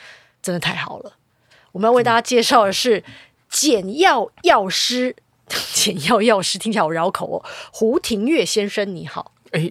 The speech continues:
Speaker 2: 不好意思，不好意思，大家好，大家好。
Speaker 1: 简药药师，哎。
Speaker 2: 对啊，我老婆都说我已经听起来就姓简，简药师。
Speaker 1: <laughs> 蛮幽默的嘛，你们两个。好，因为你，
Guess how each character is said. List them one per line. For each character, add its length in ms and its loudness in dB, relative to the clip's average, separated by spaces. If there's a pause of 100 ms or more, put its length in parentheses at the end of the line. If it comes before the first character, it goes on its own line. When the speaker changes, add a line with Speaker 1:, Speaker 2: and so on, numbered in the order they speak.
(140)
Speaker 2:
不 80 -4
好 80 0
意 100 -2
思， 60 -12
不 100 -6
好 40 0
意 20 -2
思， 60 -6
大 100 2
家 120 -2
好， 180 -8
大 100 -10
家 60 -14
好。 100 -20 (340)
Speaker 1:
简 200 -2
药 180 4
药 180 2
师， 380 -4
哎。 180 -4 (140)
Speaker 2:
对 100 2
啊， 80 6
我 120 2
老 120 4
婆 220 -2
都 140 2
说 440 0
我 140 -2
已 40 0
经 100 0
听 180 -2
起 60 2
来 60 0
就 60 2
姓 240 0
简， 280 -6 (240)
简 160 -4
药 180 0
师。 180 -10 (420)
Speaker 1:
<laughs> 1200 -2
蛮 100 2
幽 140 6 (220)
默 80 8
的 80 0
嘛， 120 6
你 80 -2
们 100 4
两 240 4
个。 380 2 (480)
好， 180 6
因 120 0
为 140 -6
你， 80 0